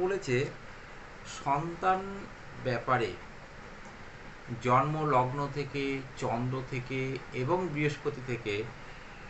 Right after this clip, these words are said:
পঞ্চম ভাব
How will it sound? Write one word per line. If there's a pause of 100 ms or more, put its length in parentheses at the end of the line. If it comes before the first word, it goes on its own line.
(800)
পঞ্চম (760)
ভাব